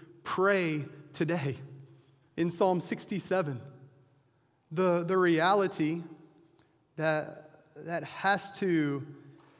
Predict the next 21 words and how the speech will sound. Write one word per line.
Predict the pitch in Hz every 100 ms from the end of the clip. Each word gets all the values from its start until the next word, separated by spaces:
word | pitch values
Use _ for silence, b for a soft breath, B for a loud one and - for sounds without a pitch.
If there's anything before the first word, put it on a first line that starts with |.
| b b b b b
come | - 190 185
out | 190
of | 175
this | 175
psalm, | 175 202 190
but | 170
also | 170 190 185 190 180
is, | 165 151
is | 156 147
hitting | - 196 185 190
us | 190 165
today, | - 160 185 185 170
is | 160 151
that | 165 160 156
death | 185 190 190
is | 170 147
real, | 175 180 135 123 - - - - _ _ _ _ _ -
right? | 165 170 165
Death | 165 185 180
is | 175 139
real. | 165 160 135